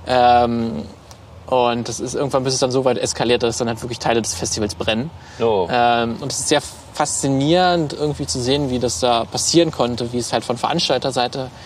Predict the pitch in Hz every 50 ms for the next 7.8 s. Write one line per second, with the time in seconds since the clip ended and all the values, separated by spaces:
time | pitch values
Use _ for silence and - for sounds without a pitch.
0 | - - - - 139 135 135 - 147 135 131 127 123 127 127 131 139 - - 143
1 | 127 123 127 131 123 - - 131 131 127 135 131 131 131 127 127 - - - -
2 | - - - - - - 131 131 127 120 127 127 120 127 135 - - 117 127 127
3 | 110 123 - 143 139 - - 139 123 - 143 120 - 143 123 120 117 117 117 110
4 | - 139 131 - - 143 135 131 - - - - 127 123 113 131 123 - - 131
5 | 123 123 120 120 120 127 117 - - 120 117 120 - - - - - 117 110 120
6 | - - 120 120 117 117 113 110 120 117 123 - - 143 131 - 123 - - -
7 | 147 139 127 - - 123 113 131 131 120 - - 131 135 131